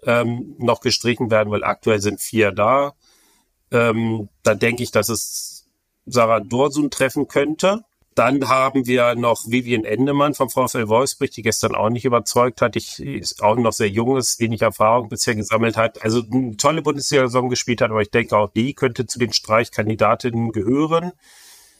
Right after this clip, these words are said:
Laura Freigang hat gestern nochmal fünfundvierzig Minuten eine Chance bekommen, hat auch am Freitag in Rostock fünfundvierzig Minuten gespielt. Beides wenig überzeugend. Das wäre für mich Streichkandidatin Nummer vier.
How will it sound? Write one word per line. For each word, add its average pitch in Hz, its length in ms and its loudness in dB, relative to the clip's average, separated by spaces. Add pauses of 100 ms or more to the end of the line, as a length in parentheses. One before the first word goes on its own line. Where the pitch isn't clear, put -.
(640)
Laura 135 300 2
Freigang 165 680 2
hat - 160 -6
gestern 147 580 2 (1160)
nochmal 135 280 0
fünfundvierzig 135 640 0
Minuten 131 320 -2
eine 123 160 -2
Chance 123 400 0
bekommen, 123 640 0 (220)
hat 117 220 0
auch 113 180 0
am 104 140 0
Freitag 117 460 0
in 110 80 -2
Rostock 127 500 0
fünfundvierzig 123 600 -2
Minuten 113 300 -2
gespielt. 107 360 -2
Beides 127 400 0
wenig 127 240 -2
überzeugend. 117 680 0
Das - 240 -2
wäre 117 240 0
für 113 140 -6
mich 110 180 -2
Streichkandidatin 107 1080 0
Nummer 101 220 -2
vier. 151 600 -2